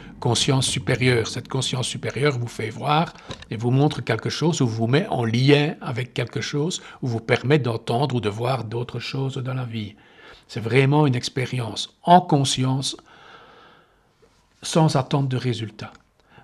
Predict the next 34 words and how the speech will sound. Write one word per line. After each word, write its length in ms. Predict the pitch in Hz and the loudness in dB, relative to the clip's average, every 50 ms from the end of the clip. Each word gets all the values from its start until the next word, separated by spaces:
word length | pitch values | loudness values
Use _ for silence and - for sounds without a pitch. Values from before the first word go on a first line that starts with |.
| _ _ | _ _
Bref, 280 | - 117 147 151 147 - | 0 4 6 6 6 4
c'est 180 | - 135 - - | 0 -2 -2 -2
arrivé 380 | 117 104 110 117 113 117 113 | -2 0 2 4 4 4 4
près 180 | - - - 110 | 4 0 -2 -2
de 60 | - | -2
chez 240 | - - 110 101 104 | -2 -2 -2 0 0
moi 260 | 123 135 151 131 113 | 2 4 4 4 4
et 60 | 101 | 2
à 40 | 98 | 0
mon 200 | 98 95 95 95 | -2 -2 -2 -2
insu, 320 | 92 95 90 - - 110 | -2 0 0 0 -2 -4
quoi. 260 | - - - - - - _ _ _ _ _ _ _ _ _ _ _ _ - | -6 -8 -10 -10 -10 -14 _ _ _ _ _ _ _ _ _ _ _ _ -18
C'est 140 | - - 107 | -16 -12 -8
vraiment 380 | 110 107 120 117 104 98 95 | -6 -6 -4 -4 -4 -4 -4
ça, 240 | - - - 123 107 | -2 -2 -2 -4 -4
c'est 140 | - - - | -6 -8 -8
vraiment 560 | - - 117 123 127 127 127 135 135 131 123 | -8 -8 -8 -6 -4 -4 -2 -2 -2 -2 -2
arrivé 400 | 113 101 104 107 101 113 120 120 | -4 -6 -6 -8 -6 -6 -6 -4
à 60 | 113 104 | -4 -6
mon 180 | 98 98 98 101 | -8 -8 -8 -6
insu. 400 | 110 120 117 - - 208 143 110 | -4 -4 0 4 6 6 6 6
Je 80 | 101 | 4
m'y 140 | 101 104 101 | 0 -6 -6
attendais 320 | 95 - - 104 107 127 | -8 -8 -8 -8 -6 -8
pas. 260 | 135 - 160 143 120 - | -4 -2 0 0 0 0
Toutes 200 | - - 123 135 | -2 -2 0 0
les 120 | 123 107 | 0 -2
expériences 560 | 120 - - - 131 110 123 127 127 123 123 | -4 -6 -4 -4 -4 -2 0 0 0 -2 -4
que 140 | - - 110 | -6 -8 -10
j'ai 160 | 110 113 113 | -10 -10 -10
faites 200 | - - 117 113 | -10 -10 -10 -10
dans 120 | 117 113 113 | -10 -10 -8
ma 140 | 107 104 | -8 -4
vie, 320 | 110 139 190 214 202 127 | 4 8 8 10 10 8